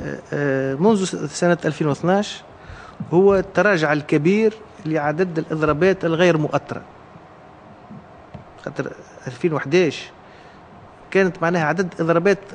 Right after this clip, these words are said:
غير مؤطرة، يعني م-، مؤسسات ما فيهاش نقابات أو النقابات، آه، د-،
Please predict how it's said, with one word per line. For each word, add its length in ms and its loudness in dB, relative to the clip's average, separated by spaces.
غير 300 2
مؤطرة، 400 0
يعني 300 2
م-، 500 -2
مؤسسات 480 0
ما 60 -6
فيهاش 240 2
نقابات 520 0
أو 120 6
النقابات، 480 2
آه، 180 2
د-، 280 -6